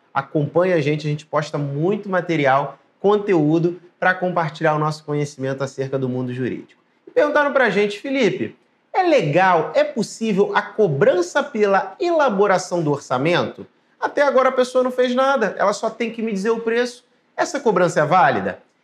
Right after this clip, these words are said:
E, pessoal, isso, na verdade, eu já expliquei alguns anos atrás num artigo, lá no Jus Brasil, e também através de um vídeo, que infelizmente não tá mais hoje no ar, então eu estou refazendo, regravando esse conteúdo agora pra conhecimento de vocês.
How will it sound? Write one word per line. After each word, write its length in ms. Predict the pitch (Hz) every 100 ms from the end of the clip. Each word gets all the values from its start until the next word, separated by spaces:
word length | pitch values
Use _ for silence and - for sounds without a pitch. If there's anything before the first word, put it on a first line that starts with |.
| _
E, 60 | 185
pessoal, 640 | 151 190 - - 185 165 214
isso, 220 | 269 -
na 140 | 214
verdade, 340 | 180 156 160 160
eu 60 |
já 100 | 165
expliquei 600 | 180 - 165 143 - 175 175
alguns 400 | 165 151 220 185
anos 220 | 180 170
atrás 500 | 151 135 143 151 139
num 140 | 135
artigo, 600 | 117 - - 190 185 214 - _ _
lá 260 | 131 190 240
no 160 | 233
Jus 200 | 170 190
Brasil, 500 | 165 156 131 131 180 -
e 40 |
também 300 | 330 277 247
através 300 | 254 254 247
de 80 | 240
um 80 | 269
vídeo, 300 | 226 226 - _ _ _
que 60 | 262
infelizmente 500 | 240 226 214 220 214
não 140 | 214
tá 80 | 214
mais 240 | 202 196
hoje 160 | 196 190
no 140 | 185
ar, 340 | 185 - - _ _
então 480 | 214 196 196 196 196 185
eu 100 | 185
estou 300 | 185 190 185
refazendo, 720 | - 196 196 190 170 175 175
regravando 600 | 180 175 147 147 156 156 - _
esse 240 | 175 180
conteúdo 460 | - 175 170 160 160
agora 480 | 139 143 156 151 - _ _
pra 380 | 165 160 165 160
conhecimento 600 | - 165 160 160 147 143 143
de 80 |
vocês. 600 | 147 175 180 - - -